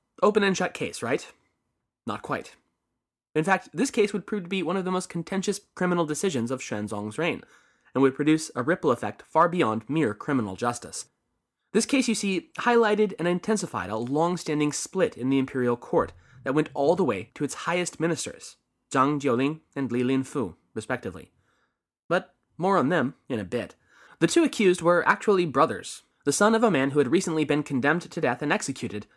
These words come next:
by the very censor official that they had subsequently murdered. That's right, it was a revenge killing, straight up and down. The brothers,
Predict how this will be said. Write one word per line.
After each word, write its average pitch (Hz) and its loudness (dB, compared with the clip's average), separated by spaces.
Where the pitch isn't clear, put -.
by 127 4
the 127 0
very 156 4
censor 175 0
official 127 -4
that 131 -6
they 135 -2
had 123 -4
subsequently 104 -6
murdered. 104 -2
That's 120 -6
right, 143 2
it 127 -2
was 131 0
a 135 0
revenge 143 4
killing, 78 -10
straight 120 -2
up 127 -2
and 127 0
down. 90 -4
The 175 2
brothers, 190 4